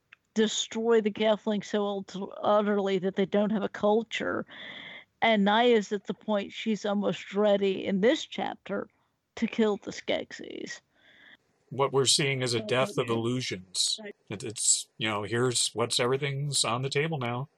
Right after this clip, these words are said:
Speaker 2: There's none of this
Speaker 1: Mm-hmm.
Speaker 2: posturing, uh, or, you know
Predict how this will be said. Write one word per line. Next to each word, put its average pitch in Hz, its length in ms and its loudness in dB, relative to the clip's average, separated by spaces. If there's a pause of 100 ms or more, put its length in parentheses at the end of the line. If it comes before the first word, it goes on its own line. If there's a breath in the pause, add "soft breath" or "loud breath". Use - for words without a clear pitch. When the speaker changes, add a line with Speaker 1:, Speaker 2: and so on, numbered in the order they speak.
(500)
Speaker 2:
There's 104 220 -4
none 120 140 -2
of 120 80 -2
this 110 140 -2
Speaker 1:
Mm-hmm. 98 80 -8
Speaker 2:
posturing, 131 960 0
uh, 107 140 -8
or, 110 500 -6
you 107 140 -18
know 113 260 -16